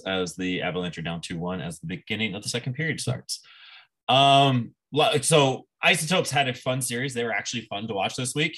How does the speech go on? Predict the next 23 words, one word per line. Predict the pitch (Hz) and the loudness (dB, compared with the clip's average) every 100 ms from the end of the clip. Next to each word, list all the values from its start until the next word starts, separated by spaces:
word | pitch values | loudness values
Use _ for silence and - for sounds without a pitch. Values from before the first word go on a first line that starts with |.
| - | -14
<laughs> | - 127 | -6 -2
as | 151 156 123 | 0 0 0
opposed | 120 127 120 | 0 0 0
to | 120 | -6
the | 107 | -6
yo-yo | 104 110 110 110 | -4 -2 0 0
that | 107 87 | -2 -4
has | 104 107 | -6 -2
been | 117 107 | -2 -2
their | 104 | -4
whole | 107 | -4
season. | 110 113 139 - - - | -4 -4 -4 -6 -12 -6
They | 143 147 | 0 2
have | 143 | 2
a | 127 | 0
six-game | 180 165 - 185 175 | -2 -4 -2 0 -2
sweep, | - 156 196 202 208 208 202 202 - - | -2 -2 -2 0 0 0 -2 -8 -16 -10
seven-game | - 151 147 156 139 139 | -4 0 0 0 0 -2
win | 127 147 143 | -2 -2 -4
streak, | - 143 147 135 - | -6 -2 -2 -4 -12
lights | 95 110 147 151 - | -6 -2 -2 -2 -6
out | 113 131 127 - - | -2 -2 -4 -8 -10
late | 113 123 139 - | -4 -2 -2 -4